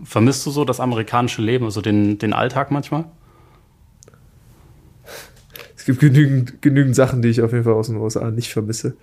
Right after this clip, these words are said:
Speaker 2: Äh,
Speaker 1: <laughs>
Speaker 2: gerade, gerade, glaub ich, die letzten paar Jahre waren da schon sehr, sehr kritisch. Ähm, aber du kannst es dort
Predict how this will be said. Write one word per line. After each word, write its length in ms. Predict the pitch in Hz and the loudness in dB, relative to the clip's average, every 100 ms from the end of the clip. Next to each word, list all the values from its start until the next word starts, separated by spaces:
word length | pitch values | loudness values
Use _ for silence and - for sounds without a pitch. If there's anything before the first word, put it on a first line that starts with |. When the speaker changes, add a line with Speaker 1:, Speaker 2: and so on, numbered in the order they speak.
| - - - _ - | -20 -20 -20 _ -8
Speaker 2:
Äh, 840 | 131 113 113 110 110 113 113 113 | 2 4 6 8 6 6 6 6
Speaker 1:
<laughs> 80 | 110 | 4
Speaker 2:
gerade, 560 | - 104 107 110 110 - _ _ _ _ _ | -2 -4 0 0 0 -4 _ _ _ _ _
gerade, 240 | - 113 104 | -6 -4 0
glaub 180 | 104 | -2
ich, 80 | 107 | -4
die 100 | - | -6
letzten 320 | 107 107 - | -4 -4 -6
paar 200 | - 107 | -8 -4
Jahre 360 | 104 104 107 104 | -2 0 0 -2
waren 160 | 104 104 | -2 -4
da 80 | |
schon 220 | 107 104 104 | -6 -8 -6
sehr, 380 | 104 - - - _ _ _ _ - - - _ _ _ _ _ - | -4 -4 -6 -10 _ _ _ _ -20 -20 -20 _ _ _ _ _ 2
sehr 220 | 131 123 | 4 4
kritisch. 640 | - 151 151 143 - - - - - - - - - - - - - | 4 4 6 6 4 -6 -10 -16 -16 -18 -20 -20 -20 -20 -20 -10 0
Ähm, 920 | 113 110 110 107 107 107 104 101 - _ _ _ _ _ _ _ _ _ - _ _ - | 2 4 2 0 -2 -2 -4 -6 -12 _ _ _ _ _ _ _ _ _ -16 _ _ -20
aber 580 | 120 123 123 151 147 - | -10 -4 0 2 0 -6
du 180 | - 120 | -14 -14
kannst 320 | - 135 - | -6 -8 -8
es 160 | 147 - | -14 -4
dort 400 | 107 123 - | -2 -2 -4